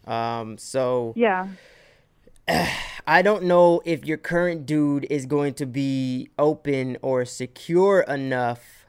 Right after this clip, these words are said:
Speaker 1: to, uh, allow that to happen, because I don't know if he's going to be open or secure enough to allow you to, to leave. 'Cause what, one thing that he's gonna have to come to terms with is that if you go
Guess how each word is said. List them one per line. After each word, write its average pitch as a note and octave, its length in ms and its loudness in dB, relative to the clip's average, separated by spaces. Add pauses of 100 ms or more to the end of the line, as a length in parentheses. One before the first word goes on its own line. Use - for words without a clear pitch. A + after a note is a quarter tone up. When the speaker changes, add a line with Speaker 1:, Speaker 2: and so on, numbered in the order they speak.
(220)
Speaker 1:
to, C3+ 680 -4 (760)
uh, - 240 2
allow D3 380 4
that D#3 180 2
to D3+ 60 -6
happen, D3 440 0
because C3+ 500 -4 (160)
I E3+ 80 2
don't B3 160 0
know G#3+ 140 0
if F#3+ 140 -8
he's F3 200 -4
going D3+ 300 -2
to D3 100 -10
be C3+ 260 -6
open C#3+ 460 -2
or C3 460 0
secure C#3+ 480 -4
enough C3 300 -6
to C3 100 -4
allow B2 200 -2
you B2 180 -4
to, A#2+ 260 -6
to A#2+ 160 -10
leave. A#2+ 260 -8
'Cause A#2+ 180 -4
what, C3 280 -4
one C#3 260 -6
thing E3+ 160 -6
that C#3+ 120 -6
he's C#3 140 -6
gonna C3 180 -2
have B2 200 -4
to - 60 -14
come A#2+ 180 -8
to A2 60 -12
terms C3 300 -4
with A#2 180 -6
is A2 140 -10
that G#2+ 240 -8 (520)
if F#3+ 220 2
you F#3+ 100 -4
go D3 440 4